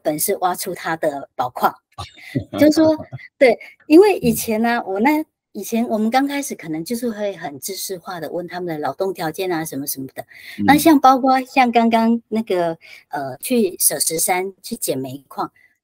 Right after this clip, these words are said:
Speaker 1: 我也是刚开始我们没有列，列这一条，因为我们，然后我是说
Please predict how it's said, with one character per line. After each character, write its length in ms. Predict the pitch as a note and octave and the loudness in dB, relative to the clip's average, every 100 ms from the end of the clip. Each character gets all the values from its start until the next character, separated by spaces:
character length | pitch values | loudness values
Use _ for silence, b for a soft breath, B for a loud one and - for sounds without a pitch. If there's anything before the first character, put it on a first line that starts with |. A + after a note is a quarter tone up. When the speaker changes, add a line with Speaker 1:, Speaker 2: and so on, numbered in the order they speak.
| _ | _
Speaker 1:
我 140 | - B3+ | 2 4
也 80 | C#4+ | 4
是 280 | D#4 C#4+ - _ _ _ | 2 -2 -6 _ _ _
刚 140 | C#4 | 0
开 120 | D4 | 2
始 120 | D4 A3+ | 0 2
我 120 | E3+ | 2
们 120 | E3+ | 0
没 120 | F3+ | 0
有 100 | A3 | 0
列， 220 | E3+ G#3 - | 0 -2 0
列 160 | A3 G3 | 0 0
这 120 | F#3+ | 0
一 80 | F#3 | -4
条， 240 | - D3+ | -4 -4
因 120 | F#3 B3+ | 0 0
为 80 | |
我 160 | B3+ E3+ | 0 -2
们， 320 | D3+ D3 D3+ B B B | -2 -4 -6 B B B
然 140 | - G#3+ | -6 0
后 140 | E4 | 2
我 140 | B3+ F4+ | 2 0
是 140 | C4+ | -4
说 160 | - | -4